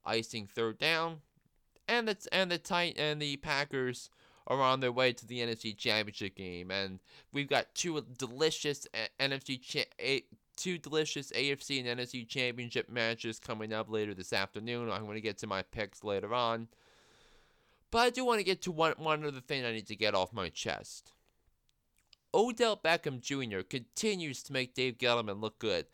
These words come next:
And how about this latest incident after L S U won the national title on Monday?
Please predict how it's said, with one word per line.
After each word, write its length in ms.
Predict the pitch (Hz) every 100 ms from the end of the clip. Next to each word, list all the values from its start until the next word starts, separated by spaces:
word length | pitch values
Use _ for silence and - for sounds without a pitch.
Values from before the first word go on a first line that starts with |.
| - -
And 120 | - 247
how 220 | 277 285
about 260 | 269 262
this 240 | 269 226 -
latest 400 | 254 254 180 -
incident 440 | 147 147 139 139 -
after 300 | 135 147 123
L 220 | 143 156
S 200 | 139 -
U 160 | 156
won 340 | 139 135 135 131
the 60 |
national 360 | 127 127 123 120
title 340 | - 143 135
on 100 | 110
Monday? 460 | 92 92 90 78